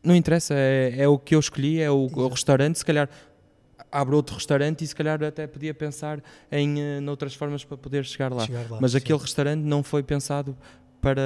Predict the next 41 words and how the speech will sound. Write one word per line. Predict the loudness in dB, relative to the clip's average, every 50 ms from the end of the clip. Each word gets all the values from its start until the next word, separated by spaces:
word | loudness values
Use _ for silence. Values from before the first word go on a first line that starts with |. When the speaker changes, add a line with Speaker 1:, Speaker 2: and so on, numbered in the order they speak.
| 2 2 0 0 0 -2 -4
Speaker 1:
se | -6 -6
calhar | -6 -4 -2 -2 0
é | 0
mais | 2 2 0 0
difícil | 0 -2 -2 -2 -2 0 0 -2
por | 0 2
causa | 0 0 2 0
disso, | 0 0 0 -2 -4 -6
por, | -6 -6
Speaker 2:
Uhum. | -6 -6 -10 -14 -14 -16 _ _ _ -2
Speaker 1:
por, | 0 0 0 0 -4 -12 -20 -14 _ -6
por | -4 -2
ser | 2 4 4 4 2
como | 0 -4 -2 -2 -2
é, | -2 -4
não | -6 -6
é? | -6 -8 -10 -14 _ -20 _ _ _ -10
E, | -6 -4 -2 -2 -2 -2
eh, | -2 -4 -6 -8 -10 -12 -14 -16 -18 -18 -18 -18 -16 -12 -6
e | 0 2
é | 2
o, | 4 4
mas | 4 6 6
é | 6
o | 4
que | 6 6
eu | 6 6
gosto | 6 4 2 2 0
e |
é | -2
o | 0
que | 0 0
me | 0
dá | 0 2 2 2 0 0 -2 -4 -6 -10 -18 -10 _
prazer | 2 4 4 4 4 2 0 0 0 -2 -2 -2
com | 0 2 2 2
trinta | 0 0 0 2 2 4 4 4
e |
dois | 2 2 2 2
anos | 0 -2 -2 -4 -8
de, | -8 -6 -4 -4 -2 -4 -6